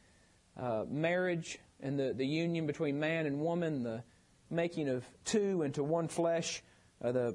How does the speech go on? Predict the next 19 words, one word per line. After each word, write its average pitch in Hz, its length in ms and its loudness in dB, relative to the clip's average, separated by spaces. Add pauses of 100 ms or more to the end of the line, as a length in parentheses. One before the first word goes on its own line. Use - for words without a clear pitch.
(120)
plurality 160 640 2
within 139 340 0
unity 160 380 0
that 123 160 -4
that 135 160 0
held 139 280 -2
forth, 165 360 -2
that 147 180 2
was, 135 260 -2 (500)
uh, 143 100 2
reflective 151 800 0 (340)
of 147 180 2
the 147 100 4
plurality 151 920 0
within 160 420 0
the 151 100 2
unity 143 640 -2
of 139 120 -6
God. 156 400 0